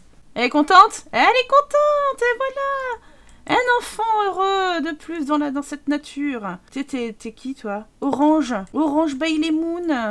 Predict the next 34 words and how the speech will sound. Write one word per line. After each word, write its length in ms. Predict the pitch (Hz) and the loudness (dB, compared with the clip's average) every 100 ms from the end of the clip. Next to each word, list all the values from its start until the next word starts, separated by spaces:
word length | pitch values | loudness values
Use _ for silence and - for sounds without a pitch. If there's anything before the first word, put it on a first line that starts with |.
| 214 | -4
Bah 120 | 254 | -2
alors, 300 | 277 302 330 | 0 0 -2
tu 100 | - | -8
veux 80 | 285 | -6
pas 120 | 302 | -2
un 100 | 285 | -2
cadeau, 280 | 269 269 302 | -2 -4 -4
Orange 380 | 381 320 320 311 | -6 -4 -4 -2
Bailey 260 | 302 285 | -2 0
Moon ? 420 | 285 294 330 254 208 _ - - - | 2 0 -2 -6 -8 _ -20 -20 -6
Amical. 720 | 262 269 - 277 277 226 190 - - _ _ _ _ - | -2 -2 -2 -6 -4 -6 -12 -18 -20 _ _ _ _ -16
Ah, 320 | - 220 254 | -6 0 2
mais 80 | 247 | 2
on 80 | 220 | -2
peut 160 | 220 233 | -6 -8
pas 240 | 254 277 | 0 0
lui 80 | 240 | 0
offrir. 440 | 226 - 240 240 | -6 -8 -8 -8
Oh 360 | 196 - - 151 | -8 -8 -8 -8
là 20 | |
là 360 | 76 80 78 - | -8 -8 -8 -8
là. 220 | - - | -14 -14
C'est 260 | - 311 311 | -8 -4 -2
dommage. 480 | 254 185 185 175 160 - - | -2 -2 -4 -6 -14 -20 -20
Toi, 160 | - 294 | -2 0
on 60 | 269 | 0
t'a 120 | 247 | -2
déjà 160 | 185 | -2
offert 300 | 208 - 214 | -4 -4 -6
un 80 | 233 | -6
truc. 480 | 262 - 381 - - | -8 -10 -12 -14 -20
Toi, 360 | - - 359 330 - - - - - - - - - | -18 -2 0 0 -6 -20 -20 -20 -20 -20 -20 -20 -20
qui 200 | - 320 | -8 -4
es-tu ? 480 | 339 - - 302 | -6 -6 -8 -6